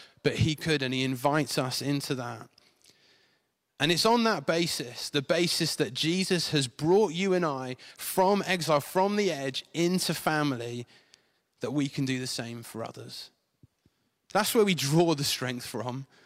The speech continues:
That's where we go when we find ourselves short of motivation or energy, or, or when we say, "I know that person's in a difficult spot, but I, I can't be bothered right now." I'm sure I'm not the only one to have thought that.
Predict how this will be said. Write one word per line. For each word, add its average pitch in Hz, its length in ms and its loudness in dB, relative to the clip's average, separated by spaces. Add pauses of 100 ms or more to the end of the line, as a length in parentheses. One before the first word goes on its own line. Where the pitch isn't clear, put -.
(320)
That's 220 240 2
where 240 80 6
we 190 120 4
go 156 320 4
when 156 80 2
we 151 160 4 (160)
find 175 420 2
ourselves 160 500 2
short 143 600 4 (260)
of 147 140 0
motivation 147 840 2
or 143 160 4
energy, 135 380 2
or, 139 160 4 (140)
or 143 80 2
when 160 120 4
we 160 60 2
say, 147 220 0
"I 147 100 4
know 185 260 4
that 156 200 -2
person's 156 580 0 (180)
in 151 120 4
a 147 80 6
difficult 147 560 0
spot, 135 280 2
but 127 60 0
I, 131 220 2 (100)
I 139 80 4
can't 156 400 4
be 139 100 0
bothered 156 380 2
right 120 240 0
now." 120 320 -4 (260)
I'm 131 140 4
sure 170 240 4
I'm 156 80 4
not 151 120 4
the 143 120 6
only 147 160 4
one 123 240 2
to - 120 -2
have 120 80 -4
thought 117 260 4
that. 113 280 0